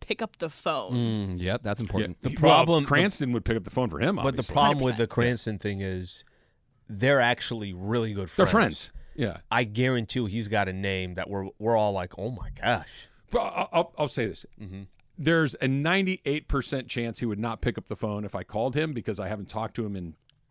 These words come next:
Speaker 3: ten or twelve years at
Speaker 4: Mm-hmm.
Speaker 3: least. I have Al Michaels' phone number in my phone.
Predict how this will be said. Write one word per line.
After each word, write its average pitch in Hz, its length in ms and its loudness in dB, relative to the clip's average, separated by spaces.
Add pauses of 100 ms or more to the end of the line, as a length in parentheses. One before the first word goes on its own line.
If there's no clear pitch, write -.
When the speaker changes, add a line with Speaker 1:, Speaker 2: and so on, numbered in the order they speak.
(320)
Speaker 3:
ten 113 220 -8
or 113 80 -8
twelve 117 320 -6
years 110 320 -4
at - 80 -14
Speaker 4:
Mm-hmm. 92 160 -8
Speaker 3:
least. 151 340 -6 (800)
I 196 160 4
have 208 220 2
Al 170 140 4
Michaels' 143 340 -2
phone 131 200 -6
number 95 240 -6
in 95 100 -4
my 87 100 -8
phone. 85 240 -10